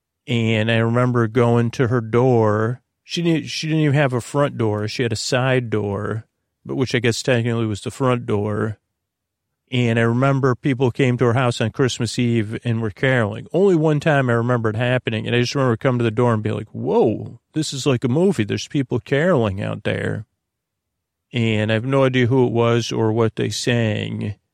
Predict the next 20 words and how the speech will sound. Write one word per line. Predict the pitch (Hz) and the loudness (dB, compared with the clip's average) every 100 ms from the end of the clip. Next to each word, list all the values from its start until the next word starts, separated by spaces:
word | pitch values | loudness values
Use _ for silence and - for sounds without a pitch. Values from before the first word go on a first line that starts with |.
| _ 143 | _ -6
That | 156 | -4
may | 165 170 180 | 0 4 4
have | 151 | 4
been | 139 139 | 2 2
my | 131 | 2
only | 127 127 127 120 | 2 2 0 0
wild | 110 113 113 117 123 117 | -2 -2 0 2 2 0
encounter | 113 110 135 120 113 110 | -2 -2 0 2 0 0
with | 104 - | -4 0
door-to-door | 123 117 110 113 110 | 0 0 0 -2 -2
carolers | - 139 120 120 107 107 110 107 104 - - - _ _ _ _ _ _ _ _ | -4 0 2 2 2 -2 -4 -4 -6 -8 -12 -16 _ _ _ _ _ _ _ _
that | 131 131 131 | -4 0 2
I'm | 120 | 2
aware | 123 139 113 | 4 4 2
of. | - | -2
Though | 131 135 | 0 0
a | 131 | 2
lot | 131 135 143 | 2 2 2
of | |
times | - 143 127 120 113 | 2 2 2 0 -4